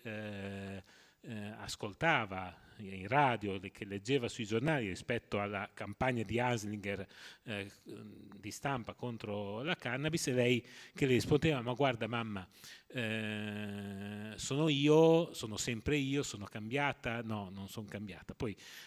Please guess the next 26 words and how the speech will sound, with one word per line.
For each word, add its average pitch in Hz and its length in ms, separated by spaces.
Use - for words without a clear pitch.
purtroppo 120 400
Billie 110 220
Holiday 117 560
avrà 113 340
una 117 200
vita 123 640
molto 131 360
complicata, 117 1300
eh, 104 80
e 98 40
un 101 100
rapporto 110 440
molto 107 260
complicato 117 840
con 143 200
altre 139 280
sostanze. 98 760
Eh, 139 500
però 151 400
re-, 135 220
resta 135 320
appunto 131 500
da 117 280
sottolineare 139 460
due 120 160
cose. 101 840